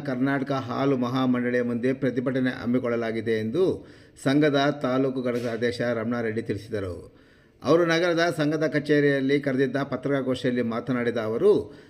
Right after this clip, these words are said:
ಬರಗಾಲದಿಂದ ಮೇವಿನ ಕೊರತೆ, ಹಸುಗಳಿಗೆ ಬರುವ ಕಾಯಿಲೆ, ಕಾಯಿ-, ಕಾಲುಬಾಯಿ ಜ್ವರ, ಚರ್ಮಗಂಟು ರೋಗ ಮತ್ತಿತರ ಕಾಯಿಲೆಗಳಿಂದ ಹಾಲು ಉತ್ಪಾದಕರ ಆರ್ಥಿಕ ಪರಿಸ್ಥಿತಿ ಕುಸಿಯುತ್ತಿದೆ.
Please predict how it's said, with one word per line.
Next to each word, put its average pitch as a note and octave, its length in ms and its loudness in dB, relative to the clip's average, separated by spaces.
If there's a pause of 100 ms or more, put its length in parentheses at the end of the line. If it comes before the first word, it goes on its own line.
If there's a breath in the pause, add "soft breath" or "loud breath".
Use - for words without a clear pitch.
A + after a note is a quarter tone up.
(140)
ಬರಗಾಲದಿಂದ E3+ 680 2 (100)
ಮೇವಿನ D#3+ 360 2
ಕೊರತೆ, D3 320 0
ಹಸುಗಳಿಗೆ D3 920 2 (220 loud breath)
ಬರುವ C#3+ 260 6
ಕಾಯಿಲೆ, C#3+ 840 2
ಕಾಯಿ-, D3+ 440 2
ಕಾಲುಬಾಯಿ C#3+ 460 4
ಜ್ವರ, C3 200 2 (460)
ಚರ್ಮಗಂಟು C#3 540 2
ರೋಗ B2+ 200 2
ಮತ್ತಿತರ C3+ 520 2
ಕಾಯಿಲೆಗಳಿಂದ B2+ 640 0
ಹಾಲು C#3 480 0
ಉತ್ಪಾದಕರ C3 480 0 (120)
ಆರ್ಥಿಕ B2+ 320 -4
ಪರಿಸ್ಥಿತಿ B2 640 -2
ಕುಸಿಯುತ್ತಿದೆ. B2 1040 -4